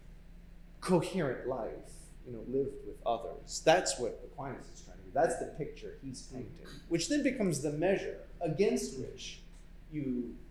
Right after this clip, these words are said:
then judge experience, yeah, or our current politics, yeah. So it's,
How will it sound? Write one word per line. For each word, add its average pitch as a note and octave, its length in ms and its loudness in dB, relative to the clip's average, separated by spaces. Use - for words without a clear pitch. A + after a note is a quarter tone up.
then B2 240 -2
judge - 600 -2
experience, - 840 -8
yeah, G#2+ 80 -6
or A#2 180 0
our G#2 180 -2
current - 280 -8
politics, - 800 -10
yeah. D#2+ 80 -10
So - 140 -4
it's, - 320 -2